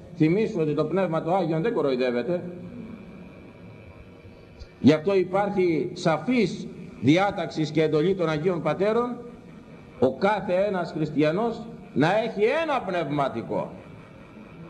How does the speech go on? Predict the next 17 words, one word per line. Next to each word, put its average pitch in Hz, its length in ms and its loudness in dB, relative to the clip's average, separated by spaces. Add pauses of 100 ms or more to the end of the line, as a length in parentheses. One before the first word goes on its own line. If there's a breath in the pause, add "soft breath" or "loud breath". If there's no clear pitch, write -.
(840)
Ένα 302 360 4
πνευματικό. 117 720 -6 (1300)
Τον 196 160 8
οποίον 247 360 0
θα 190 100 2
αλλάξεις 254 360 0
μόνο 277 240 2
άμα 202 180 0
πεθάνει 139 400 -2 (280)
ή 247 80 4
αν 233 180 0
πέσεις 202 220 -4
στην 214 200 0
αίρεση. - 400 -4 (1900)
Ή 262 100 8 (120)
αν 226 80 -4
τρελαθεί 220 600 0